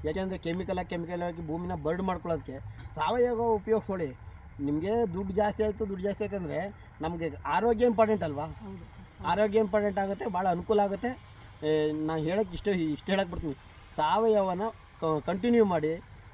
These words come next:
Speaker 1: ಕೆಮಿಕಲ್ನ ನಿಷೇಧನ ಮಾಡಿ ಅಂತ ಹೇಳಕ್ಕೆ ಇಷ್ಟಪಡ್ತೀನಿ.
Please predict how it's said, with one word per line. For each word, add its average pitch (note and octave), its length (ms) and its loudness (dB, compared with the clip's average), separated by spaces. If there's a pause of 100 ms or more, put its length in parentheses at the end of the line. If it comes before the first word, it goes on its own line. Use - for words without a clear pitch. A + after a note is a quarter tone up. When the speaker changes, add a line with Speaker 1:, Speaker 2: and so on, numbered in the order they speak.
(180)
Speaker 1:
ಕೆಮಿಕಲ್ನ G#3 560 2
ನಿಷೇಧನ G3+ 460 2
ಮಾಡಿ E3+ 260 0
ಅಂತ D#3 140 -4
ಹೇಳಕ್ಕೆ E3 420 -4
ಇಷ್ಟಪಡ್ತೀನಿ. D3 480 -6